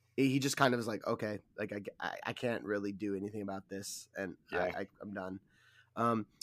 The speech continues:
Speaker 1: but
Speaker 2: Well, he
Speaker 1: you're
Speaker 2: does,
Speaker 1: right, like,
Speaker 2: he
Speaker 1: that
Speaker 2: does a lot. I mean, he does, he's, he kinda solves it, ha-, like
Speaker 1: Oh, he does.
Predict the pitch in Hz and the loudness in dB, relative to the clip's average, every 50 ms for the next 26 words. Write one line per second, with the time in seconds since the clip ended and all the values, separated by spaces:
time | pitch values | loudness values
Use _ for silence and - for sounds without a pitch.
0 | - - 135 139 - - - 147 143 139 147 151 143 107 120 131 - 139 147 - | 0 4 4 6 6 6 8 10 12 12 12 12 12 10 6 4 6 8 10 10
1 | 202 - 135 110 104 107 139 170 151 113 98 95 - - - 107 104 117 131 139 | 10 10 8 8 10 10 10 10 10 8 6 2 -2 -4 -4 0 0 2 6 8
2 | 151 151 147 135 117 - - - - _ _ - - 135 131 - - - - - | 8 8 8 6 4 0 -4 -6 -10 _ _ -6 -2 -2 -2 0 -2 -6 -6 -6
3 | 113 127 123 175 180 160 131 - - 131 120 131 151 135 123 135 110 95 - - | -6 -2 2 2 4 4 4 2 4 6 8 8 8 8 6 4 4 4 -2 -10
4 | - - - - - _ _ - - - - - 104 104 107 98 90 - - - | -16 -20 -20 -20 -20 _ _ -6 -2 -2 -2 0 2 4 4 4 2 0 -6 -18
5 | _ _ _ _ _ _ _ _ _ _ _ _ _ _ _ _ _ _ _ _ | _ _ _ _ _ _ _ _ _ _ _ _ _ _ _ _ _ _ _ _
6 | _ _ _ _ _ - - - 220 233 247 220 262 262 208 147 - - | _ _ _ _ _ -4 6 10 10 12 12 12 12 12 12 12 12 8